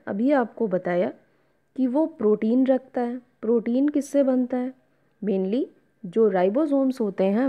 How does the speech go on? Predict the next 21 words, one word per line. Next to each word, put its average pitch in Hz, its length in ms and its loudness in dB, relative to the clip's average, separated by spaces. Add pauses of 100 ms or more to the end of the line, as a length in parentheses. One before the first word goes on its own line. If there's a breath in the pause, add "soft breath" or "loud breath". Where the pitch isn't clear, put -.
(160)
वो 220 140 6
प्रोटीन 214 560 4
की 254 220 2
सिंथेसिस 185 680 0
करवाते 165 500 0
हैं, 165 240 -6 (540)
ठीक 170 180 0
है, 359 140 6 (540 soft breath)
इसीलिए 220 360 4
यहाँ 202 360 4
पे 320 120 6
राइबोसोम्स 180 800 2
मेंशन 233 380 4
किया 233 300 4
गया 226 260 4
है। 226 160 2 (640 soft breath)
नेक्स्ट 294 360 2
लिखा 311 280 6
गया 294 220 8
है 302 220 8
डिवीज़न। 214 600 4